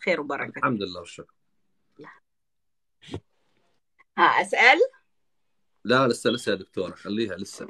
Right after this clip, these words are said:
Speaker 2: لسه، لسه، خلينا بقى كمان أعمل شير لل، لل، متى؟ ليلى، نشوف، بنت الملوك راحت، كيان، روز. روز قالت: "والله عاوزة تتكلم معاكي"، بس عمل لها شير من أول، مش،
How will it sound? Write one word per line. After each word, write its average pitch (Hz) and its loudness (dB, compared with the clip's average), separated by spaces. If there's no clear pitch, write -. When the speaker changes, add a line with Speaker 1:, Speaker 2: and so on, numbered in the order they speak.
Speaker 2:
لسه، 117 2
لسه، 104 -6
خلينا 107 -4
بقى 101 -6
كمان 104 0
أعمل 92 -4
شير 107 0
لل، 90 -10
لل، 85 -4
متى؟ 101 -4
ليلى، 98 -14
نشوف، 101 -12
بنت 95 -10
الملوك 92 -6
راحت، 98 -8
كيان، 98 -10
روز. 101 -10
روز 156 4
قالت: 151 6
"والله 139 0
عاوزة 131 4
تتكلم 135 -4
معاكي"، 131 -2
بس 131 -6
عمل 127 0
لها 127 -2
شير 143 0
من 113 0
أول، 147 0
مش، 120 -8